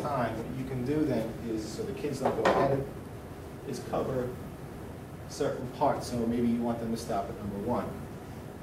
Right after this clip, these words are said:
Come down number two, that way is a pacing, or you can cover certain answers as you're going along.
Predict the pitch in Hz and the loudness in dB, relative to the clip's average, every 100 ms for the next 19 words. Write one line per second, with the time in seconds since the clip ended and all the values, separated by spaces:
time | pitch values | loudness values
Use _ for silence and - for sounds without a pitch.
0 | - - - - - - - - 123 107 | -10 -10 -10 -8 -8 -8 -8 -6 -4 0
1 | 123 120 120 - - 160 131 117 123 120 | 2 2 0 -2 -2 0 2 2 2 2
2 | 110 - 151 143 - 147 123 117 110 113 | 0 2 4 4 4 0 2 0 0 -2
3 | - 123 123 120 139 135 110 113 110 113 | 0 2 2 0 0 -2 0 0 0 -2
4 | 110 - - - 113 117 117 117 110 104 | -4 -4 -8 -4 0 2 2 0 -2 -4
5 | 95 90 | -4 -4